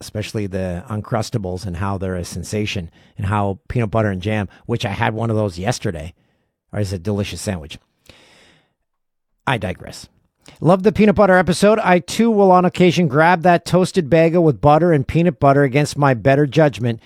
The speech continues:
But yes, it's supreme. I always feel badly for those who whiff of,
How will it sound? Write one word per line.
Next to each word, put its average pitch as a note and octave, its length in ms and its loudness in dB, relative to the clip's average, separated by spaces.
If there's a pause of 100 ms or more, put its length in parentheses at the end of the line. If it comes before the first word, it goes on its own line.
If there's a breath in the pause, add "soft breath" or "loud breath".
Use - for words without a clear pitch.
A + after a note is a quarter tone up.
(100)
But C3+ 100 -2
yes, C#3 340 2
it's C#3+ 140 -6
supreme. A#2+ 460 -2 (220 soft breath)
I C3 60 -2
always C#3 260 2
feel C#3+ 160 2
badly C3 380 2
for B2+ 140 -4
those B2 260 0
who B2 100 0
whiff A#2+ 400 0
of, G#2+ 260 -4